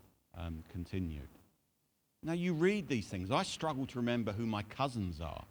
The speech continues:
who's married to who, who's got which children, and who they belong to.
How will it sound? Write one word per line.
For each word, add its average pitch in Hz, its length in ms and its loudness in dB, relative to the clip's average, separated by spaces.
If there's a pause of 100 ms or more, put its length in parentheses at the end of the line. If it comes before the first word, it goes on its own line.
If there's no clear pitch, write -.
(440)
who's 135 240 10
married 135 340 6
to 110 140 2
who, 135 300 6
who's 110 260 6
got 135 200 2
which 135 300 -2
children, 101 520 2
and 87 80 -4
who 135 180 4
they 123 160 2
belong 135 440 4
to. 85 180 -4